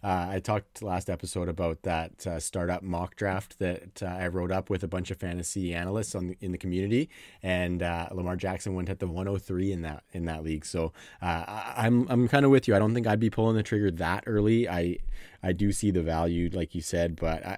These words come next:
I think that's a little bit early, and there's a ton of value to be had in the quarterback position, um, because there is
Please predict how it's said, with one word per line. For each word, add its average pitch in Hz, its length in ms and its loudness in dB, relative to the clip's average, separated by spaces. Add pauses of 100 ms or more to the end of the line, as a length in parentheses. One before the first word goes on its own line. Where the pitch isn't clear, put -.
I 101 140 -4
think 90 240 0
that's 87 240 -2
a 95 40 -2
little 92 220 4
bit 90 140 4
early, 90 260 6
and 85 80 4
there's 82 140 0
a 85 40 -6
ton 90 200 -2
of 82 80 -2
value 80 320 2
to 78 80 -2
be 80 100 -2
had 78 240 -2
in 78 80 -2
the 78 80 -6
quarterback 82 480 -2
position, 95 540 0 (280)
um, 80 560 -4
because 85 340 -4
there 87 140 0
is 82 360 -2